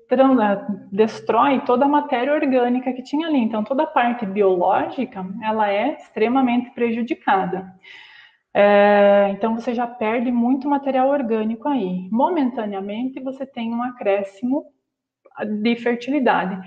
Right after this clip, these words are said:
mas ao longo do tempo isso começa a, a acarretar vários problemas, então leva à compactação, porque você perdeu material orgânico,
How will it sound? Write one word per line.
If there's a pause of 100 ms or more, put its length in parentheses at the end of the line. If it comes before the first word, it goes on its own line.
(180)
mas
ao
longo
do
tempo
isso
começa
a,
a
acarretar
vários
problemas,
então
leva
à
compactação,
porque
você
perdeu
material
orgânico,